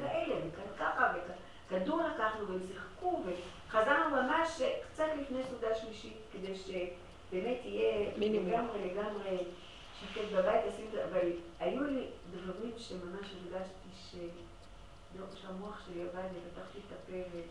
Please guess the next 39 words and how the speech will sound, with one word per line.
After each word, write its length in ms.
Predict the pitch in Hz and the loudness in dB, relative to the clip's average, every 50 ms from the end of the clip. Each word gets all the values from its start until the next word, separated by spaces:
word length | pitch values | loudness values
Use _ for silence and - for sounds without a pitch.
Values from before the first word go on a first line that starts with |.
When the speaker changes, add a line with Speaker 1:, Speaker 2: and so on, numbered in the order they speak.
| - - - - - 156 156 | -10 -14 -14 -14 -14 -12 -10
Speaker 2:
זה 80 | 165 156 | -8 -8
הכי 200 | - - - - - | -6 -6 -8 -8 -8
מסוכן. 360 | - - - - - - - - - | -8 -8 -6 -6 -6 -6 -8 -8 -10
Speaker 1:
והגבתי, 760 | 156 160 180 175 170 165 180 190 202 196 196 - - 190 175 165 | -8 -6 -4 -2 -2 0 2 2 2 2 0 -2 -6 -4 0 2
והשיא 960 | 170 175 180 - - - 135 - - - - - - - - - - 311 311 | 2 2 0 -2 -2 -2 0 0 2 2 0 0 -2 -2 -4 -4 0 4 8
היה 280 | 294 262 - 214 214 208 | 10 12 12 12 10 8
שהוא, 320 | 214 - 196 175 175 175 | 4 2 2 2 2 2
הוא 140 | 175 175 170 175 - - - | 2 2 0 0 -4 -8 -10
סיפר 460 | - - - - - - - 202 202 196 196 - | -10 -10 -10 -10 -6 -4 -4 -2 -4 -4 -6 -8
שהוא, 280 | 185 175 175 175 170 170 170 170 170 170 170 - - - - - - - - - | -6 -4 -2 -2 -2 -2 -2 -4 -6 -8 -12 -12 -14 -16 -16 -16 -16 -16 -14 -12
הם 60 | 165 160 - | -12 -8 -6
קבעו 360 | - 180 156 - - - 220 | -4 -4 -4 -4 -4 -4 -4
שמי 260 | - - 185 185 185 | -4 -4 -4 -4 -4
שיעשה 320 | 185 - 180 180 - 185 185 | -4 -4 -6 -6 -4 -4 -6
את 60 | 180 - 180 170 | -6 -6 -6 -6
הברית 240 | 170 196 208 208 202 - | -4 -4 -4 -6 -6 -4
זה 40 | 180 175 | -2 -2
איזה 260 | 165 165 165 165 165 160 160 160 160 160 - - 185 185 | -2 -2 -2 -6 -6 -4 -4 -6 -6 -8 -10 -10 -8 -10
מישהו 220 | 185 185 190 180 170 170 | -8 -8 -8 -8 -8 -8
מאוד 100 | 170 175 175 180 175 | -8 -8 -8 -8 -4
גדול 160 | 185 240 262 | 0 0 2
ברמות, 600 | 262 - - 170 165 165 175 190 220 262 269 262 - - 175 175 | 2 0 -2 -4 -4 -6 -6 -8 -6 -6 -4 -6 -6 -8 -8 -6
והרב 920 | 175 175 175 156 151 - - - - - - - - - 180 185 196 196 202 | -4 -4 -2 -2 -4 -6 -8 -10 -12 -16 -16 -16 -14 -8 -4 -2 0 0 0
הזה 140 | 190 185 180 180 - | 0 -2 -4 -4 -6
טלפן 300 | - - - 277 277 269 | -8 -6 -4 -4 -2 0
אליו, 140 | 254 240 214 208 202 | 2 2 2 2 2
אמר 160 | 214 220 233 | 4 4 4
לו, 80 | 220 214 | 4 2
"אתה 80 | 220 - | 0 0
יודע 260 | 214 262 294 320 330 | 2 4 4 6 6
מה, 160 | 311 262 240 | 6 4 6
הבן 240 | - 247 269 277 277 | 8 8 8 8 6
שלי 440 | - 294 285 240 208 185 180 175 165 190 | 2 0 -4 -2 -2 -2 -2 -2 -2 0
גר, 60 | 202 | 0
אה, 500 | 208 214 214 220 208 208 202 196 190 190 185 - - - - - - - - - - | 2 2 2 2 0 0 -4 -4 -6 -8 -8 -10 -12 -14 -14 -16 -16 -16 -12 -6 -2
על 140 | - 208 214 | 0 2 4
ידך, 340 | 220 196 - - - 302 294 294 - | 4 4 2 2 4 6 8 8 8
למה 240 | - 254 262 262 247 | 8 8 8 6 6
לך 140 | - - | 6 6